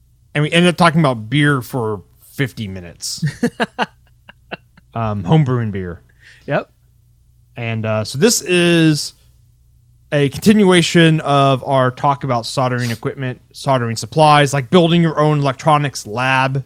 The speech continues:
Speaker 1: at home or at your office, like, like if you're a startup. Um, so this is, we're gonna talk about bench equipment for test and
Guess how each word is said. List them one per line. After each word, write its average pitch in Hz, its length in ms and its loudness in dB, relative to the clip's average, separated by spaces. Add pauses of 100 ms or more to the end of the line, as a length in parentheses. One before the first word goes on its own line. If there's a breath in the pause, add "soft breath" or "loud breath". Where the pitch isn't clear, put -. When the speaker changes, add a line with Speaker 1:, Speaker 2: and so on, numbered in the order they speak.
(140)
Speaker 1:
at 131 160 -8
home 143 420 0 (720 loud breath)
or 123 380 -2
at 127 180 -4
your 117 180 -10
office, 175 420 2
like, 131 140 0 (460)
like 120 160 -12
if 104 60 -14
you're 110 100 -10
a - 40 -12
startup. 131 540 -2 (800 soft breath)
Um, 98 240 -6
so 120 140 -8
this 170 400 -4
is, 135 200 -6
we're 151 140 -6
gonna 165 100 0
talk 156 200 0
about 113 400 -4
bench 196 340 0
equipment 185 420 0
for 113 260 -6
test - 540 -2 (300)
and 196 340 2